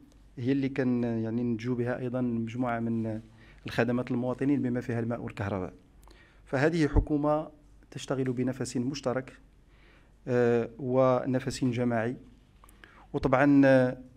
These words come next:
لقاءات الأغلبية كلها اللي مرات كان الهدف منها هو مناقشة مختلف القضايا التي، يعني، يختص بها هذا المجال ديال، ديال، ديال الأغلبية. فمن ناحية الانسجام أطمئنك،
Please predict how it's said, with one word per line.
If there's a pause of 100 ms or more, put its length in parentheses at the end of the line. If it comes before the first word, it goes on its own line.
(160)
لقاءات
الأغلبية
كلها
اللي
مرات (1040)
كان
الهدف
منها
هو
مناقشة
مختلف
القضايا (600)
التي، (560)
يعني،
يختص
بها
هذا
المجال
ديال، (300)
ديال،
ديال
الأغلبية. (540)
فمن
ناحية
الانسجام
أطمئنك،